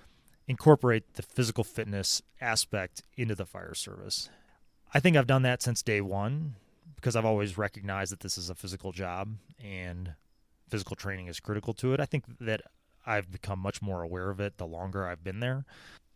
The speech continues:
I think I've always been consistent. I like to think that I've always been kind of a hard charger, kind of trying to get after it every day, trying to always seek out training, always taking more classes. And I don't think you have to say anything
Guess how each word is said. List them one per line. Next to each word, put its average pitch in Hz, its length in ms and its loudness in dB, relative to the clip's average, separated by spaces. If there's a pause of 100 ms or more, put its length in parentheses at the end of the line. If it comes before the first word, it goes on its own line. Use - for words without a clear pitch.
(320)
I 131 80 -4
think 175 180 2
I've 123 120 6
always 113 220 6
been 107 120 -2
consistent. 92 500 -6
I 95 40 -8
like 110 160 -2
to 107 80 -2
think 107 200 -4
that 98 100 -6
I've 92 140 -4
always 101 360 0
been 92 500 -4 (1000)
kind 117 220 2
of 101 220 -4
a 107 100 -4
hard 104 220 2
charger, 101 300 0
kind 107 220 -2
of 104 60 -4
trying 107 240 0
to 95 40 -6
get 98 220 -4
after 95 360 -2
it 95 80 -2
every 95 220 -4
day, 92 360 -4 (420)
trying 107 400 0
to 101 380 -2
always 110 280 4
seek - 300 -2
out 98 180 -2
training, 95 640 -6 (380)
always 110 300 2
taking 104 280 -2
more 101 220 -2
classes. 90 720 -6 (1200)
And 156 100 2
I 180 40 6
don't 180 160 8
think 156 160 4
you 135 120 8
have 117 120 6
to 95 80 -6
say 107 240 2
anything 120 640 0